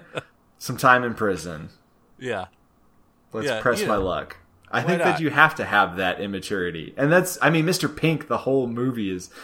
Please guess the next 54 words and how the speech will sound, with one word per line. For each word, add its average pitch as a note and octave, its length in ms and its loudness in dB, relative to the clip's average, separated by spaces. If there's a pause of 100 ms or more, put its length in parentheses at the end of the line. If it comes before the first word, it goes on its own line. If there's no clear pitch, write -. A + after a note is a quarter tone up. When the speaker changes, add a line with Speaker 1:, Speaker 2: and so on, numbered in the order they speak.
(180)
Speaker 2:
showing, A#2 220 -2
like, G#2+ 200 0 (480)
"Act G#3+ 200 4
like F#3 120 0
a F3 80 2
professional. D3 680 2
I'm G#3 280 8
a F3 40 2
Speaker 1:
Yeah. - 60 -4
Speaker 2:
professional." B2 760 0
Speaker 1:
He's C4+ 220 0
the D4+ 80 0
grown-up. B3+ 560 2 (160)
He's A3+ 220 -4
the C4 80 -2
grown-up A3 400 2
of A3 80 2
the G#3 80 -4
group. F3+ 260 -2
Speaker 2:
<laughs> F#3+ 40 0
Speaker 1:
Like, F3+ 180 -2
even A3 280 -4
his G3 280 -2
long, F3+ 420 2 (380)
uh, C3+ 560 2
you C#3+ 100 -4
know, C3 140 -2
expositional C#3+ 920 -4
story D3+ 480 -2
is A#2 140 -4
about B2+ 380 0 (100)
the B2 300 -6
ethics C#3 440 -2
of A#2 140 -6
tipping F#2 560 -6 (340)
and C3 200 -2
why C3 260 0
shouldn't D#3 300 -4
you D#3 80 -6
tip - 240 -4
somebody F#3 320 -2
at F#3 100 -6
McDonald's, G3 540 -2
but D#3+ 120 -8
you D3 60 -10
should D3 200 -10
tip - 180 -8
somebody E3 340 -4
at E3 80 -4
a D#3+ 40 -4
diner. F#3 280 0
Like, D#3 260 0
it's E3+ 160 -4
like, F3 280 -2